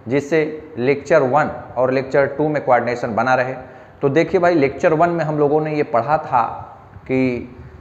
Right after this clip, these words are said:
क्रिस्टलाइन solid क्या होते हैं, amorphous solid क्या होते हैं। तो मैंने बताया था कि ऐसे solid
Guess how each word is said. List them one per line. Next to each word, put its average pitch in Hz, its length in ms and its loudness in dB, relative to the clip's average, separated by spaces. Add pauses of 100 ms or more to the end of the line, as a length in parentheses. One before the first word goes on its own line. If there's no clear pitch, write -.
(420)
क्रिस्टलाइन 135 460 0
solid 131 380 2
क्या 127 140 4
होते 120 300 0
हैं, 120 120 -4
amorphous 120 360 0
solid 113 360 0
क्या 110 140 4
होते 107 260 -2
हैं। 107 200 -8
तो 147 80 -6
मैंने 160 220 -2
बताया 151 400 4
था - 500 -2 (240)
कि 139 100 2
ऐसे 139 280 2
solid 139 340 2